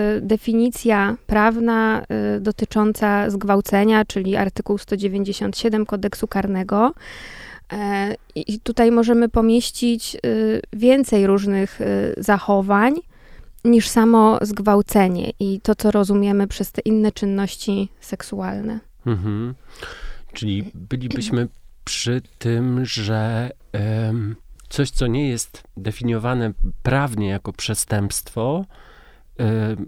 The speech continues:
Speaker 2: może też być przemocą seksualną.
Speaker 1: Tak, może być. Może też być tak, że, mm, zgodnie z prawem to może być definiowane na przykład jako mobbing w pracy, więc, e, być może nie jest to definiowane jako,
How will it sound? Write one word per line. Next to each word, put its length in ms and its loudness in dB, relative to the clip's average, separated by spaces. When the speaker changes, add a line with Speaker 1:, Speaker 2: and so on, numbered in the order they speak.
Speaker 2:
może 400 -2
też 280 -4
być 220 -8
przemocą 800 -2
seksualną. 720 -6
Speaker 1:
Tak, 300 -2
może 300 2
być. 300 2
Może 240 0
też 180 -4
być 240 -4
tak, 440 0
że, 460 -2
mm, 520 -4
zgodnie 380 -2
z 60 -14
prawem 480 0
to 120 -4
może 280 -2
być 180 -4
definiowane 680 -2
na 100 -2
przykład 280 -6
jako 200 -2
mobbing 420 2
w 100 -16
pracy, 420 -8
więc, 320 -8
e, 340 -2
być 200 -6
może 280 4
nie 160 8
jest 240 2
to 120 2
definiowane 720 2
jako, 640 0